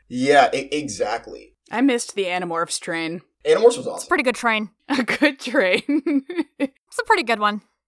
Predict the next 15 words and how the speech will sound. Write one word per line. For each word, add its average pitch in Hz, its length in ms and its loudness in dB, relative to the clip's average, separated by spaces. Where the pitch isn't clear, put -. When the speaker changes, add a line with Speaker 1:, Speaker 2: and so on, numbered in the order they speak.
Speaker 1:
But 127 320 6
The 139 140 -2
Strain 151 500 2
is 135 380 -6
pretty 135 320 -6
good 120 320 6
about 110 500 0
kind 135 240 0
of 123 240 -6
applying 139 520 0
some 123 360 -2
more 113 320 0
real 113 580 0
world, 110 560 -2
um, 98 300 -4